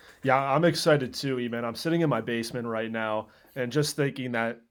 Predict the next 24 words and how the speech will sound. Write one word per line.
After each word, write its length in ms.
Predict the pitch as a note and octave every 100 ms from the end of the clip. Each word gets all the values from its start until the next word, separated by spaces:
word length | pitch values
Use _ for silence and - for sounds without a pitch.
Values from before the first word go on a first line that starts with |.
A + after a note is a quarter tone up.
| _ -
baseball 420 | D3+ D3+ E3 D3
could 240 | - D3+
be 120 | C#3+ C#3
happening 440 | C3 C3 D3 D3
right 220 | D3 D3
now, 180 | C#3+ C#3+
and 80 | B2+
it's 160 | -
not, 320 | B2+ B2 C3+ D3+
not 180 | F#3+
just 200 | G#3+ D#3
baseball, 560 | C#3 D3 D3 A2 G2 - - _
basketball, 760 | C3+ B2+ C3 - C#3+ C3+ B2+ B2
football, 540 | - C#3 C3+ C3+ B2+
even 180 | B2+ C3
though 100 | C3
we 120 | B2
had 220 | A2+ A#2+ A2+
the 80 |
draft 480 | A2+ A#2+ A2+ A2 - _ _ _ _
yesterday. 640 | B2 A#2 - C3+ A#2 G#2+ G#2+
Um, 300 | G2+ G#2 G#2 _ _ C3+
I'm 100 | B2
still, 640 | - D#3+ D#3 D3+ C#3+